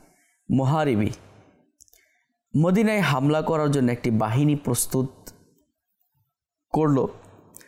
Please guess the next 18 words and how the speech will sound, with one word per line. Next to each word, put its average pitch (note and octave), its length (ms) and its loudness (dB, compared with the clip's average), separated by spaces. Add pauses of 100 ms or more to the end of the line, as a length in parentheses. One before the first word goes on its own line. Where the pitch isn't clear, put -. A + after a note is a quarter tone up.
(220)
তখন E3 320 0
হুজুর C3+ 480 2
নূর B2+ 360 2 (140)
সাল্লাল্লাহু C3 600 0
আলাইহি A#2+ 320 0
ওয়া A#2+ 200 0
সাল্লাম A#2 440 -2 (440)
চারশত G#3+ 460 -2
সাহাবায়ে D3+ 440 0
কেরাম, B2+ 520 0 (480)
কেরামের D#3 380 0
আলাইহিম B2+ 400 0
রিদওয়ান A2+ 420 0 (1080)
এর G#2+ 380 -2 (540)
বাহিনী F#3 440 2
নিয়ে A2 260 2 (2250)
যুদ্ধের E3+ 400 2
জন্য F3+ 480 0